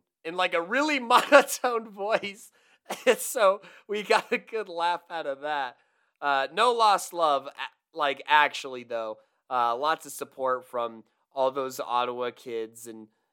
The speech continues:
you know, all those Ottawa women and, you know, all those, you know,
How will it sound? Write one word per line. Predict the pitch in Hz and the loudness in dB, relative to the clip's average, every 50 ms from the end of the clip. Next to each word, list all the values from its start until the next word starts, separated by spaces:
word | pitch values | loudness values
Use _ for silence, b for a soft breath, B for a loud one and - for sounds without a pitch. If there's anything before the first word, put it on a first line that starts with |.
| _ _ _ | _ _ _
you | - 113 | -10 -6
know, | 110 107 | -6 -4
all | 107 110 | -4 -4
those | 113 117 110 120 | -6 -6 -6 -4
Ottawa | 117 113 117 113 113 113 | -4 -4 -4 -4 -6 -8
women | 110 113 117 113 113 110 110 107 107 _ _ _ _ _ _ | -6 -6 -6 -6 -6 -8 -10 -10 -16 _ _ _ _ _ _
and, | 110 110 110 110 | -6 -6 -6 -6
you | 110 | -4
know, | 110 113 110 | -2 -2 0
all | 113 113 110 | 0 0 -2
those, | 113 110 110 104 104 - - - - - | -4 -6 -6 -6 -10 -12 -14 -14 -16 -16
you | _ 120 | _ -12
know, | 110 104 98 98 95 95 - | -10 -8 -8 -8 -8 -12 -16